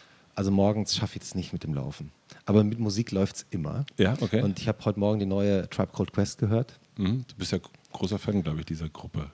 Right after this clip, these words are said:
Speaker 1: Ja.
Speaker 2: Ja.
Speaker 1: Ähm, schon seitdem ich, also seitdem ich so dreizehn, vierzehn
Speaker 2: Mhm.
Speaker 1: bin oder fünfzehn. Und das war toll. Also das, insofern, äh, war heute Morgen ja auch schon sehr kalt.
Speaker 2: Mhm.
Speaker 1: Ähm, gab viel Sauerstoff in den Kopf. Und das hilft mir sehr. Also dann,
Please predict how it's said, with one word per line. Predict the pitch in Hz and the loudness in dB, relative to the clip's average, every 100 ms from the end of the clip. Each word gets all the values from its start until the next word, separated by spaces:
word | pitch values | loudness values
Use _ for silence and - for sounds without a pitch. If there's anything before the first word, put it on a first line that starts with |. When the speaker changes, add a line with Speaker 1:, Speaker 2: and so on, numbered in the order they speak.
| - | 4
Speaker 1:
Ja. | 98 120 127 | 6 6 2
Speaker 2:
Ja. | - 95 - - _ - | -4 -6 -8 -20 _ 0
Speaker 1:
Ähm, | 107 98 92 92 | 6 8 6 4
schon | 87 95 | 0 0
seitdem | 87 85 82 | 2 2 0
ich, | 78 - - | -2 -8 -8
also | - 76 | -6 -4
seitdem | 73 76 - _ - 80 | -2 -2 -4 _ -8 -6
ich | 76 | -6
so | - 78 | -8 -8
dreizehn, | - 85 - 85 | -6 -4 -4 -4
vierzehn | 98 - 87 | -4 -2 -2
Speaker 2:
Mhm. | 87 120 | -2 -4
Speaker 1:
bin | 156 | -6
oder | - | -8
fünfzehn. | 98 95 - - - - - - - _ - | -8 -10 -10 -14 -14 -20 -20 -20 -20 _ 2
Und | 107 98 - | 4 4 0
das | - | 0
war | 101 | 0
toll. | - 65 - _ - - | 0 -6 -8 _ -8 -2
Also | 95 | 2
das, | 98 110 | 2 2
insofern, | 113 117 120 104 87 | 2 6 6 6 2
äh, | 98 98 | -2 0
war | 101 90 | 2 4
heute | 113 | 4
Morgen | 107 107 | 4 2
ja | 101 | 2
auch | 104 | -2
schon | 101 | -2
sehr | 92 92 | 0 -2
kalt. | - 87 151 - | 0 0 0 -2
Speaker 2:
Mhm. | - 87 110 117 - - | 0 2 2 0 -6 -4
Speaker 1:
Ähm, | 101 95 98 | 0 0 0
gab | - 98 - | 0 -2 0
viel | - 98 | 0 2
Sauerstoff | 98 98 - 90 - | 2 2 2 -2 -2
in | 85 | -4
den | 82 | -4
Kopf. | 76 - - | -4 -6 -8
Und | 98 92 | 0 2
das | 123 - - | 2 0 0
hilft | 104 123 117 | 0 2 0
mir | |
sehr. | 85 71 - | -2 -4 -6
Also | 95 92 | -4 -2
dann, | 95 95 | 0 -2